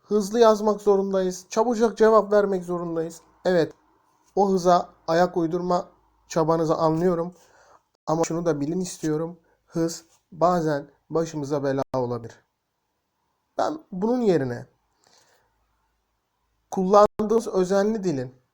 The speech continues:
karşı tarafa gösterdiğimiz saygının da bir göstergesi olduğuna inanıyorum. Bu yüzden sizlere tavsiyem arkadaşlar, karşı tarafa mesaj attığınız kişilere saygınızı Türkçe'ye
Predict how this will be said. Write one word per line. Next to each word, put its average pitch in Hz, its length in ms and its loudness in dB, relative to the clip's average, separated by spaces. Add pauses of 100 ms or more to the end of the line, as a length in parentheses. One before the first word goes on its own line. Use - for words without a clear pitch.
(420)
karşı 185 360 2
tarafa 226 340 0
gösterdiğimiz 208 800 -2
saygının 208 480 0
da 220 120 -6
bir 220 100 -10
göstergesi 196 720 2
olduğuna 139 340 0
inanıyorum. 123 420 -10 (1400)
Bu 196 140 -6
yüzden 170 360 0
sizlere 170 480 -2
tavsiyem 131 540 -6
arkadaşlar, 120 720 -12 (1300)
karşı 175 400 0
tarafa 135 680 -4 (240)
mesaj 156 340 0
attığınız 160 540 -2
kişilere 123 600 -12 (640)
saygınızı 185 840 0 (420)
Türkçe'ye 208 800 -2